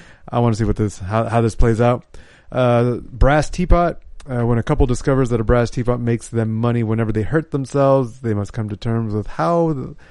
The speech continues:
far they are willing to go. Two thousand twelve. Not written and directed by the same person.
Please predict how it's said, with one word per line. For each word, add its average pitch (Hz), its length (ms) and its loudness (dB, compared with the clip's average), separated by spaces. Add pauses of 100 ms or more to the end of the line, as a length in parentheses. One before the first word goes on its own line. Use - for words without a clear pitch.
far 127 480 2
they 110 160 0
are 104 100 0
willing 110 360 -2
to 113 100 -8
go. - 460 -12 (1600)
Two 120 120 -10
thousand 95 600 -4
twelve. 127 920 0 (1800)
Not 123 340 -2
written 123 260 -2
and 117 140 -4
directed 113 300 0
by 113 80 2
the 110 80 0
same 110 280 -4
person. 104 460 -2